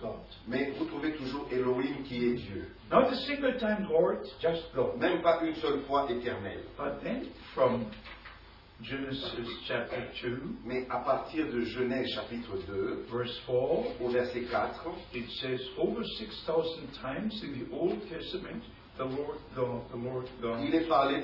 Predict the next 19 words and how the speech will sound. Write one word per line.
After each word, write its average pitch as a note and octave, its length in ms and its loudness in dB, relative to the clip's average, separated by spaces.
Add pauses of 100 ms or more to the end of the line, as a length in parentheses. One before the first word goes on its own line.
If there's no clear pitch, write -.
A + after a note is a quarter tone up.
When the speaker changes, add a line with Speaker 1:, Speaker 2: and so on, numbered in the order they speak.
Speaker 2:
plus D#3+ 120 0
de B2+ 120 -2
six F3+ 260 -4
mille D#3+ 320 0
fois A#2+ 160 4
dans A2+ 80 0
l'Ancien A2 360 -2
Testament, - 600 -2
l'Éternel A#2+ 580 2
Dieu, A#2+ 200 0
l'Éternel G2+ 540 -4
Dieu. - 160 -10 (100)
Speaker 1:
So, - 460 4 (120)
coming A3+ 480 4
back E3+ 380 0
to E3+ 140 2
Revelation C#3+ 880 2
chapter B2 420 -4 (100)
ten. F#2+ 220 -8